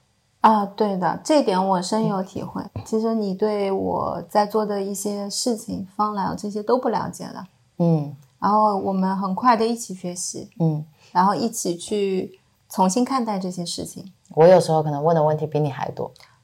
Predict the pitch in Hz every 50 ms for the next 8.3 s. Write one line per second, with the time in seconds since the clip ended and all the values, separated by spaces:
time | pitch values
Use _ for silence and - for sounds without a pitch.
0 | _ _ _ - 330 320 - 190 202 220 180 160 147 143 135 165 151 147 151 -
1 | 185 180 170 160 175 - - - - - - 302 311 311 302 294 277 240 262 247
2 | 226 220 226 254 262 262 254 240 226 220 208 202 254 277 320 339 277 220 214 226
3 | 220 220 - 262 269 262 247 240 220 208 208 233 254 254 247 247 254 262 262 269
4 | 269 254 262 277 240 233 226 208 208 214 190 185 185 - 240 240 247 254 247 247
5 | - 214 185 202 220 220 - 254 247 240 220 185 196 196 202 208 202 - - 247
6 | 254 254 254 - 180 - - - _ _ _ - - 160 165 254 247 - 262 233
7 | 202 214 214 214 - 269 247 220 214 220 226 233 226 247 254 247 240 220 - 233
8 | 233 214 190 190 180